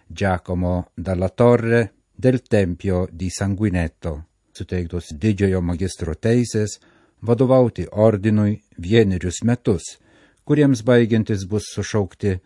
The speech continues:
naujojo didžiojo magistro rinkimai. Dar prieš tai turės užbaigti pirmtako didžiojo magistro Giacomo Dalla Torre pradėtą ordino konstitucijos reformą.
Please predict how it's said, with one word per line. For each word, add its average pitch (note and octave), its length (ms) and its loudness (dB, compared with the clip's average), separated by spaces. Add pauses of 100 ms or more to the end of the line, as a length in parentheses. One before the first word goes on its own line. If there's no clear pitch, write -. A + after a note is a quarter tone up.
(240)
naujojo F2 640 0
didžiojo F#2+ 480 0
magistro F2 540 -6
rinkimai. E2 540 -6 (220)
Dar G#2+ 260 0
prieš B2 340 0
tai C3+ 160 -4 (560)
turės F2 340 -8
užbaigti G#2+ 600 -2
pirmtako G2 720 -4 (500)
didžiojo F#2+ 480 0
magistro F2 800 -4
Giacomo F2 600 -4
Dalla E2+ 280 -6
Torre A#2+ 420 0
pradėtą G#2 680 -2 (520)
ordino F2 480 -2
konstitucijos F2 960 -10 (140)
reformą. D#2+ 720 -6